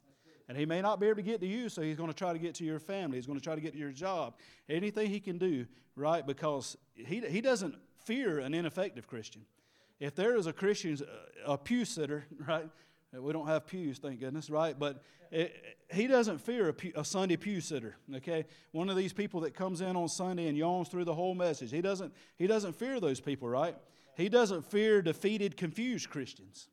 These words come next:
right? That, that's, he, he's fine with that. If you wanna sit there and be saved by yourself,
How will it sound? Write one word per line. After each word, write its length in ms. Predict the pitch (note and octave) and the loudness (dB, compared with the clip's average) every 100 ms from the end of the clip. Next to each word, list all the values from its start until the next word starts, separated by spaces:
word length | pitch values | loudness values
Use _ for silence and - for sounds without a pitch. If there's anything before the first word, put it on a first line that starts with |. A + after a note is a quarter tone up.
| _ _ _ _ - | _ _ _ _ -10
right? 320 | B2+ E3 F#3 | -4 -2 -2
That, 220 | C#3 F3 | -4 -4
that's, 220 | C#3+ D#3 - - - | -4 -8 -12 -18 -8
he, 160 | D#3+ A#2 | -8 -4
he's 160 | D#3+ F3+ | -6 -2
fine 340 | A3 G#3+ D#3 | 0 0 0
with 140 | A#2+ A#2+ | -4 -4
that. 180 | A2+ | -6
If 120 | G#2+ E3 | -8 -8
you 120 | F#3 | -4
wanna 160 | F#3+ | -4
sit 240 | E3+ G3+ E3+ | -4 -4 -4
there 120 | G3 | -2
and 100 | F3 | -2
be 100 | E3+ | -2
saved 420 | E3+ F#3+ F#3+ E3+ | -2 0 0 2
by 160 | D#3+ F3+ | 2 0
yourself, 580 | G3+ G3+ F#3 E3 E3 | 0 -4 -4 -4 -4